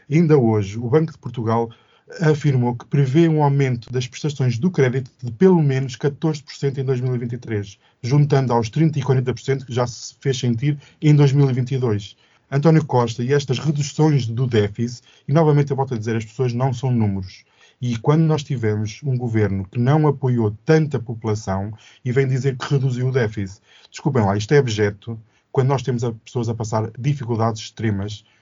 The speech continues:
falar sobre déficit e redução de déficit. E aqui apenas um pequeno reparo e já passo a palavra aqui ao Miguel. O déficit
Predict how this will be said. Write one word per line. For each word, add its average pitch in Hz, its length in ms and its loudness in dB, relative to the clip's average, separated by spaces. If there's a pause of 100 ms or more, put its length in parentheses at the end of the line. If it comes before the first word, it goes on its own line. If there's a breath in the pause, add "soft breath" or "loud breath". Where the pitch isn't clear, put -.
falar 117 240 0
sobre 107 260 -4
déficit 104 600 -4 (340 soft breath)
e 117 60 -2
redução 110 380 -2
de 107 60 2
déficit. 92 480 -6 (280 soft breath)
E 120 140 0
aqui 127 220 0
apenas 131 400 2
um 123 180 0
pequeno 117 240 -2
reparo 107 300 -2
e 104 40 -2
já 110 120 -2
passo 110 220 -4
a - 20 -6
palavra 101 300 -4
aqui 95 200 -10
ao 95 360 -2
Miguel. 98 500 -2 (460 loud breath)
O 110 140 2 (140)
déficit 151 560 2